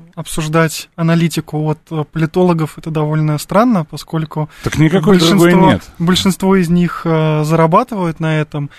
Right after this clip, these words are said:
Speaker 1: и работают на те или иные политические силы. Надо смотреть, э, на то, что действительно происходит в реальной жизни, происходит в нашей стране. И, конечно же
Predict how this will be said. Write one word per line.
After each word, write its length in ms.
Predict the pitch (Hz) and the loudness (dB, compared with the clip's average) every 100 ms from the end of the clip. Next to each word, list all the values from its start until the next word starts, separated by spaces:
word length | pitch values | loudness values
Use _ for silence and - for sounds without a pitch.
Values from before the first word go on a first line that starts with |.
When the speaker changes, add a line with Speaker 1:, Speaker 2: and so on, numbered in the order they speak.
| _ | _
Speaker 1:
и 80 | - | -4
работают 480 | 156 156 190 190 160 | -2 0 0 0 -2
на 120 | 156 | -4
те 180 | - 185 | -2 0
или 120 | 165 | 0
иные 220 | 160 165 | 2 0
политические 640 | 156 156 151 - - - 170 | 0 -4 -4 -8 -14 -6 -6
силы. 380 | - 185 143 131 - - - | -2 -2 -2 -6 -12 -20 -6
Надо 240 | 170 185 | -2 0
смотреть, 640 | 180 185 180 185 185 - - | 0 -2 0 0 0 -2 -6
э, 200 | 170 165 | -2 -2
на 260 | 160 170 165 | 0 0 0
то, 120 | 180 | -4
что 180 | - 165 | -4 -6
действительно 480 | 160 196 165 156 | -6 -6 -2 -2
происходит 680 | 139 151 - - 151 147 - | -2 -8 -8 -8 -6 -6 -8
в 80 | 147 | -2
реальной 300 | 156 156 151 | 0 2 2
жизни, 340 | 151 240 233 | 2 2 2
происходит 520 | 185 151 - - 151 - | 2 -2 -8 -6 -6 -6
в 40 | |
нашей 220 | 151 - | -8 -8
стране. 460 | - 156 165 202 240 - - - - | -4 0 4 4 0 -6 -18 -20 -4
И, 320 | 170 170 165 165 160 | 2 4 4 0 -2
конечно 420 | 160 196 - 165 | 2 2 2 0
же 300 | 156 156 | 2 0